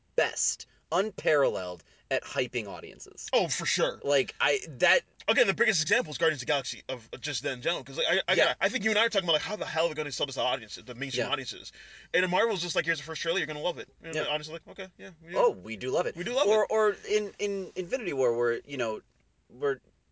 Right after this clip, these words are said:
Speaker 1: they're, they're, like, you know, we're, we're setting stuff up, and you
Speaker 2: Mm-hmm.
Speaker 1: hear the,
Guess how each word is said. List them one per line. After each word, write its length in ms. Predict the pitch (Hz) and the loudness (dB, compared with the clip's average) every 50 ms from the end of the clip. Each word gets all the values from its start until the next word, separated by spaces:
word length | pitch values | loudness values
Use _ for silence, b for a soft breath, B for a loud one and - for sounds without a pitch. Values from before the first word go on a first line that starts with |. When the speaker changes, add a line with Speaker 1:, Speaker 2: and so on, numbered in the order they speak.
| _ _ _ _ _ _ _ _ _ _ | _ _ _ _ _ _ _ _ _ _
Speaker 1:
they're, 300 | - 135 131 151 147 139 127 | -12 -4 0 0 0 0 0
they're, 280 | 127 143 139 135 123 | 0 0 0 0 0
like, 320 | 123 120 131 127 120 95 - | -2 0 0 0 0 0 -4
you 80 | 131 | -6
know, 240 | 120 107 101 95 92 _ _ _ _ _ _ _ _ _ _ - | -4 -4 -4 -6 -8 _ _ _ _ _ _ _ _ _ _ -10
we're, 200 | 123 131 127 113 113 | -6 -6 -6 -4 -4
we're 80 | 123 | -6
setting 280 | 123 - 175 151 139 123 | -2 2 2 2 2 0
stuff 280 | - - 139 123 - 175 | 0 2 2 2 4 2
up, 160 | 165 151 - | 2 2 2
and 100 | 190 175 | 0 0
you 60 | 175 | 0
Speaker 2:
Mm-hmm. 80 | 175 139 | -2 0
Speaker 1:
hear 100 | 147 139 | 0 2
the, 160 | 120 123 117 | 2 2 0